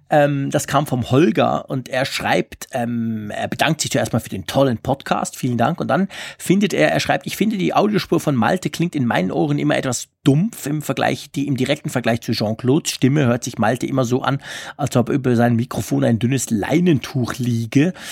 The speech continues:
Und er schreibt dann auch, das sei natürlich Jammern auf hohem Niveau, Niveau, aber wir sind ja alles Apple-Fans und haben daher einen höheren Qualitätsanspruch. Vielleicht könntet ihr da was machen und euren Podcast weiter optimieren. <laughs> Ja, wir optimieren natürlich laufend. <laughs> Äh,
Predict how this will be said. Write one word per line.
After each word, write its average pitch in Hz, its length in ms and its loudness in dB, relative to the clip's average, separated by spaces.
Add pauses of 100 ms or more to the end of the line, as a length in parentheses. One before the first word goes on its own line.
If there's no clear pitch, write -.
(260)
Und - 100 -6
er - 80 -2
schreibt - 260 0
dann 101 80 2
auch, - 160 -4
das - 140 -4
sei 117 140 2
natürlich 110 360 0
Jammern 123 280 2
auf - 300 -4
hohem 175 220 6
Niveau, 131 440 4
Niveau, 123 460 4
aber 127 100 2
wir 123 80 2
sind 135 140 -6
ja 110 80 0
alles 113 220 -2
Apple-Fans - 520 -2
und 113 100 -10
haben 92 200 -6
daher 104 260 -4
einen 127 240 -4
höheren 127 380 4
Qualitätsanspruch. - 1080 -2 (380)
Vielleicht 123 320 0
könntet 135 240 2
ihr 123 120 2
da 117 200 2
was - 160 -2
machen 110 260 2
und 120 140 0
euren 107 240 -2
Podcast - 600 -4 (300)
weiter 113 460 2
optimieren. 120 1120 2
<laughs> 110 40 -6 (600)
Ja, 92 240 -2
wir 117 180 0
optimieren 139 440 2
natürlich 117 460 0
laufend. 113 640 0
<laughs> - 20 -16
Äh, 117 120 -2